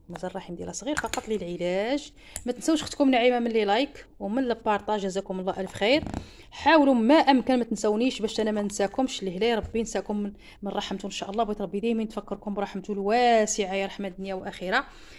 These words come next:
شوفوا المساج كيولوا الرجيلات غزالين، الدوره الدمويه نشطناهم. الناس اللي عندهم تورم القدمين، الناس اللي عندهم، آه، لي فاغيس وانتفاخ رجلين، ها نتوما راكم شفتوا.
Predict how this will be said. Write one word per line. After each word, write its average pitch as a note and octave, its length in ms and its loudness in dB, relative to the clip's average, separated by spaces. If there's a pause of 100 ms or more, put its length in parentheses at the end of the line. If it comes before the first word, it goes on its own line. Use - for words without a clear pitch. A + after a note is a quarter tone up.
(360)
شوفوا A3+ 300 -2
المساج A#3 500 4
كيولوا A3 320 4
الرجيلات G#3+ 480 2
غزالين، A3 760 2
الدوره A3 340 2
الدمويه G#3+ 440 0
نشطناهم. G#3 640 -2
الناس A3 260 0
اللي G#3+ 100 0
عندهم G3+ 200 -2
تورم G#3 400 0
القدمين، G#3 640 0 (480)
الناس A3+ 300 2
اللي A#3+ 100 6
عندهم، G#3+ 640 2
آه، G3+ 540 2
لي A#3+ 160 4
فاغيس A3 440 2
وانتفاخ G#3 560 -4
رجلين، G3+ 380 0
ها G#3+ 60 -2
نتوما G3+ 320 -2
راكم G#3 240 -2
شفتوا. A#3 340 -2